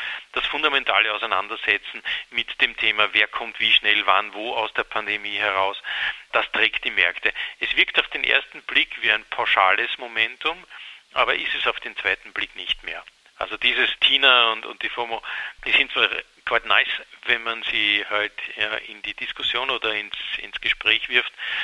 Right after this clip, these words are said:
bringen allerdings mit sich, dass man sich danach viel tiefergehend damit auseinandersetzen muss. Denn auch vom Risiko her gibt es unterschiedliche Investoren, die hier eine Risikotoleranz zeigen.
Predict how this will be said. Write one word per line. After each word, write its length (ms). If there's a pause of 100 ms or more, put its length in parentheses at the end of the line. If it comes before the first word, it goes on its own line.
(260)
bringen 320
allerdings 460
mit 200
sich, 280 (340)
dass 180
man 140
sich 240
danach 420 (440)
viel 200
tiefergehend 720 (260)
damit 260
auseinandersetzen 840
muss. 240 (180)
Denn 120
auch 120
vom 180
Risiko 640
her 300 (360)
gibt 200
es 120
unterschiedliche 560
Investoren, 580 (160)
die 140
hier 480
eine 240
Risikotoleranz 800 (160)
zeigen. 320